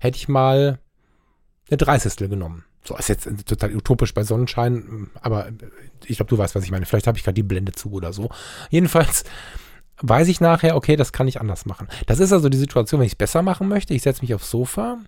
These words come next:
und lerne die Fotografie ohne dass ich sie sofort nachprüfen kann. Das ist ja eine ganz andere Form der Fotografie. Ich konnte nicht sehen, was ich getan habe. Das ist ja der Ansatz von dieser Leica, ähm, M, die kein Display hat.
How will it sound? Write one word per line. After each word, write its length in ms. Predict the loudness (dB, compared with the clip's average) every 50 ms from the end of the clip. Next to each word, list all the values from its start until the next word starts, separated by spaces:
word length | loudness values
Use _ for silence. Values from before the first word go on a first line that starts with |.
| -20 -20 -20 -20 -6 2
und 120 | 4 6
lerne 280 | 6 6 6 4 2 2
die 140 | 0 -2
Fotografie 800 | -4 -4 -8 -6 -4 -4 -6 -6 -6 -8 -8 -6 -2 -2 -2 -4 -4 -10 _ _ _ 6
ohne 400 | 6 6 8 6 4 4 2 2
dass 220 | 2 0 -2 -2
ich 100 | -4 -4
sie 140 | -2 -2 -2 0
sofort 320 | 0 0 0 0 0 0
nachprüfen 600 | 0 -4 -4 -6 -8 -6 -4 -4 -6 -6 -10 -10
kann. 220 | -10 -10 -12 -12 -10
Das 100 | -4 -4
ist 160 | -4 0 2
ja 160 | 2 2 2 -2 -6 -14 -4 -4
eine 80 | 0 2
ganz 260 | 2 2 2 0 2
andere 260 | 2 2 4 2 0
Form 340 | 2 2 4 6 6 4 4
der 100 | 0 -4
Fotografie. 560 | -4 -6 -8 -8 -8 -8 -10 -12 -12 -16 -16
Ich 100 | -14 -4
konnte 260 | 0 2 2 2 2
nicht 300 | 2 2 2 0 -2 2
sehen, 220 | 2 4 4 6 4
was 120 | 4 4
ich 100 | 2 0
getan 360 | -2 0 2 2 0 0 -2
habe. 180 | -6 -10 -10 -14 -20 -20 _ -20 _ _ _ _ _ _ _ -20 -20 _ -18
Das 80 | -6 0
ist 60 | 0
ja 60 | 2
der 120 | 2 4
Ansatz 340 | 4 4 6 6 6 4 4
von 220 | 0 -2 0 0 0
dieser 280 | 0 2 2 2 2
Leica, 440 | 2 0 0 0 0 0 0 0 0 -4 -10 -20 -20 -20 -20 -8
ähm, 360 | -4 -2 0 0 0 -2 -4 -4 _
M, 320 | 4 6 6 6 6 4 0 -4 -14 -20 -10 -2 -2
die 80 | 0
kein 200 | 2 2 2 4
Display 360 | 4 4 2 2 0 -2 -2 -2
hat. 260 | -4 -10 -12 -16